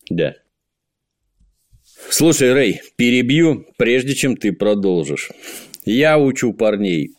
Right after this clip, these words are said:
быть хорошими. Я нихуя не бандит. Меня вынудили делать всякое бандитское. Окей. Но я не подарок на всю оставшуюся жизнь.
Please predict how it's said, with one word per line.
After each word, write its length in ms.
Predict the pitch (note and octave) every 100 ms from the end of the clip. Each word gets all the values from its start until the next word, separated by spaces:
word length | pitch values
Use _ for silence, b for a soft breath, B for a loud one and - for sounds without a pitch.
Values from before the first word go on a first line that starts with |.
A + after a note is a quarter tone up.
| -
быть 420 | F#2+ G2 A2+ G#2+
хорошими. 960 | - G#2+ G#2 G#2+ G2+ - E2+ D2+ G#1 - -
Я 280 | F#2+ G#2 B2
нихуя 480 | C3+ C3 A2+ G2+
не 120 | G2+ G#2
бандит. 580 | G2+ G#2+ F2+ E2+ D#2 - _ -
Меня 300 | A#2+ F#3 A3
вынудили 600 | D4 A3 A2 F#2 F2+ F#2
делать 380 | F2+ F2 E2+
всякое 460 | - A#2+ G#2 - F#2
бандитское. 800 | F2 F#2+ F#2+ F2 D2+ - D2+ C#2 _ -
Окей. 640 | F2+ B2 B2 F2 D#2 D2+ _ -
Но 180 | F2+
я 480 | F#2+ F#2+ A2+ D3 D3+ -
не 300 | F2+ G2 G#2
подарок 680 | B2 B2+ G2 F#2 F#2 - -
на 200 | E2+ F2
всю 240 | - F#2+
оставшуюся 840 | A2+ - F2+ E2+ - F2+ F2 G2
жизнь. 400 | F#2+ D#2 B1+ C2+